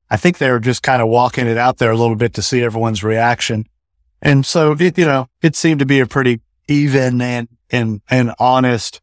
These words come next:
guidelines and steps going forward. We'll see what happens there. Education is kind of fun and scary because that's where our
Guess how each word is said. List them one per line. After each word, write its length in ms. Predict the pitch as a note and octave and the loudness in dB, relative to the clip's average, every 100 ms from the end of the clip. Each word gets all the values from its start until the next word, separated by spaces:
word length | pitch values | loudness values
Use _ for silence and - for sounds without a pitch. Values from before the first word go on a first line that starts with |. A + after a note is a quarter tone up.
| _ _ _ _ - | _ _ _ _ 0
guidelines 600 | B2+ B2 A#2+ A#2+ A#2 A#2 | 4 4 2 -2 -2 -6
and 140 | G#2+ | -8
steps 320 | - A#2+ A2+ - | -4 -4 -4 -2
going 260 | A#2 A2 | 0 0
forward. 380 | G#2+ A#2 A2+ G2 A#2+ | 0 0 0 -2 -2
We'll 120 | A#2+ | -2
see 200 | - B2 | 0 -2
what 160 | A2 | 0
happens 420 | G#2 G#2 G#2+ F#2+ F#2 | -2 -2 -4 -8 -6
there. 320 | G#2 F#2+ F#2 _ _ _ _ _ _ _ C#3+ | -4 -4 -8 _ _ _ _ _ _ _ 2
Education 840 | F#3 G3+ - E3+ F3+ G3+ F3+ F3 - | 4 2 0 -2 -2 0 0 -2 -2
is 180 | C3 | -4
kind 280 | - D3 D3 | -2 -2 0
of 160 | C3+ A2+ _ | 0 -4 _
fun 580 | - C#3 C#3 D3 C#3+ - | 0 2 4 2 -2 -2
and 460 | B2+ B2 A2+ A2 A2 | 0 0 0 -4 -6
scary 500 | - B2+ C3 D3+ E3 | -2 0 2 2 2
because 380 | C3 C#3+ B2 A2+ | 0 0 -2 0
that's 260 | B2+ - | -4 0
where 320 | B2+ A#2+ A2+ | 0 2 0
our 320 | B2 A#2+ A2 | 0 0 -2